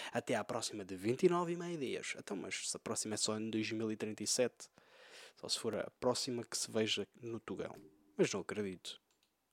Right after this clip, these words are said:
Portanto, se eles disseram que esta era a última, opá, então tá aqui, tá aqui isto mal, nem é aqui isto mal. Mas sim, senti-me que fui, fui escamado. Fui escamado, fui, pá, aquele temático, vamos ver lua, e, ah, bora, meu, vai estar azul.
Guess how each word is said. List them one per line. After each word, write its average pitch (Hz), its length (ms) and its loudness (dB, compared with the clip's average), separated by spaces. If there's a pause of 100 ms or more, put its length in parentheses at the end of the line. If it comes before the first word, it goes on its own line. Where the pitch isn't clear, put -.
(240)
Portanto, - 240 -6
se - 80 0
eles 107 100 0
disseram 110 340 0
que - 80 -6
esta 117 160 -2
era 110 120 2
a 104 60 6
última, 120 460 -2 (680)
opá, 92 520 -8
então 110 220 -6
tá 110 140 2
aqui, 110 340 -6 (440)
tá 147 120 12
aqui 143 240 2
isto 131 220 -4
mal, 120 320 0
nem 131 200 -6
é - 20 -
aqui 113 160 -12
isto 120 200 -16
mal. 98 240 -14 (1400)
Mas 165 220 10
sim, 185 240 10
senti-me 180 420 8
que - 80 -6
fui, 170 320 4
fui 170 160 0
escamado. 160 540 0 (400)
Fui 151 120 -2
escamado, 127 500 2 (420)
fui, 123 400 4 (260)
pá, - 80 6
aquele 135 320 6
temático, 120 400 -2
vamos 156 220 6
ver 165 160 0
lua, 165 240 4
e, 170 80 2
ah, 220 320 -4
bora, 247 400 0
meu, 247 460 8
vai 262 160 6
estar - 340 10
azul. 202 640 12